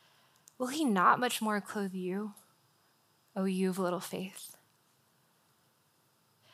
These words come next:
Jesus is so brilliant. Jesus is brilliant. He's smart.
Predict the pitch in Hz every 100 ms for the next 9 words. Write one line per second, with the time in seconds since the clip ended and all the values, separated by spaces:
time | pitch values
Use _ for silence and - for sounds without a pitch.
0 | - - - 254 262 277 269 - 247 202
1 | 220 247 202 139 - - - _ _ _
2 | _ _ _ _ _ _ _ _ 262 339
3 | 359 339 254 202 196 180 190 302 330 -
4 | 240 185 -